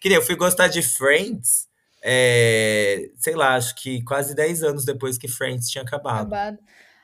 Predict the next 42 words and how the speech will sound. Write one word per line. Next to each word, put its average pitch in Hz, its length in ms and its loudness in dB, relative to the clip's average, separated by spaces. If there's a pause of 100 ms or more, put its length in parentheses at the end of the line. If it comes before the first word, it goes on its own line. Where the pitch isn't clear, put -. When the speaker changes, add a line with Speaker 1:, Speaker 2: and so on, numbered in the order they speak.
(120)
Speaker 2:
Ah, 254 140 4
eu 240 60 -2
sempre 247 260 -8
gostei, 240 460 -6
eu 196 40 -6
assistia - 380 -12
muito 208 420 -10
Friends. 208 560 -18 (380)
Mas, 240 300 0
assim, 247 400 -8
é, 220 260 0
uma 240 160 -4
coisa 262 240 -6
que 214 840 -10
eu 214 120 -6
tinha 269 320 -6
muito, 254 580 -4
ago-, 226 260 0
agora 311 340 4
eu - 20 -2
não 339 100 -8
tenho 339 220 -6
tanto, 294 280 -6
não, 220 120 -8
mas 214 160 -8
eu 220 100 -8
tinha 226 180 -10
quando 226 200 -10
eu 220 60 0
era 226 100 0
mais 220 200 -6
nova. 190 460 -4
Eu 214 100 -6
sempre 254 540 -6
sentia 254 480 -4
que 262 160 -4
eu 240 80 0
tinha 254 180 -8
nascido 233 380 -8
na 233 80 -4
época 226 300 -8
errada. 190 440 -6